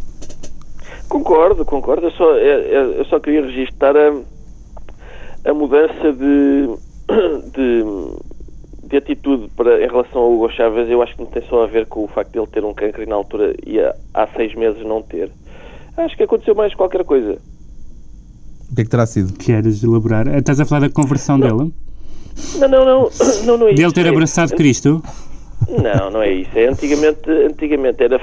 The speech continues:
Speaker 1: feio uma pessoa estar a falar com o Hugo Chávez porque era, de facto, uma das dez pessoas mais inapresentáveis e, e, entretanto, deixou de ser. Porquê?
Speaker 2: Ah.
Speaker 1: Porque,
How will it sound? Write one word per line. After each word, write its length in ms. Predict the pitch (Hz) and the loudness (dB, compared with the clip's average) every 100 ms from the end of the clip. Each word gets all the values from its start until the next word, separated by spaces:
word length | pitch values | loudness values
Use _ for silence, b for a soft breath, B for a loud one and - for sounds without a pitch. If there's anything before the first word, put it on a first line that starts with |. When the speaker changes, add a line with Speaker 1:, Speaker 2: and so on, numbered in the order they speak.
| - | 0
Speaker 1:
feio 340 | 117 110 107 | 2 2 0
uma 160 | 113 120 | -4 -6
pessoa 280 | - - 107 | -8 -4 -4
estar 220 | - 107 | 0 0
a 240 | 104 82 - - | 2 2 -2 -2
falar 240 | 110 98 | 0 0
com 140 | - | -2
o 60 | 117 | -4
Hugo 140 | 107 107 | -2 -2
Chávez 360 | - 107 90 - | 0 0 0 -8
porque 500 | - 107 - 117 104 - B B B B - | -10 -12 -10 -6 -6 -6 B B B B -4
era, 220 | - 156 139 | 2 4 2
de 80 | - | 0
facto, 280 | 156 139 - | -2 0 -2
uma 160 | 147 139 | 0 4
das 180 | 135 127 | 4 4
dez 160 | 135 | 0
pessoas 400 | - - 143 127 | 0 -6 0 2
mais 240 | 120 120 117 | 2 0 0
inapresentáveis 1000 | 117 113 120 113 117 110 95 107 117 117 | 0 -2 -4 -4 -2 2 0 2 -2 -2
e, 220 | 135 135 | -8 -4
e, 40 | 147 | -4
entretanto, 440 | 143 147 151 147 | -4 0 0 0
deixou 260 | - 156 165 | -4 -4 -6
de 60 | - - | -8 -4
ser. 180 | 180 175 - - - - - - - - - - | -4 -4 -8 -12 -14 -14 -14 -14 -14 -14 -14 -8
Porquê? 420 | - 120 131 110 | -4 -2 0 0
Speaker 2:
Ah. 40 | - | -2
Speaker 1:
Porque, 480 | - - 107 90 | -10 -8 -4 -4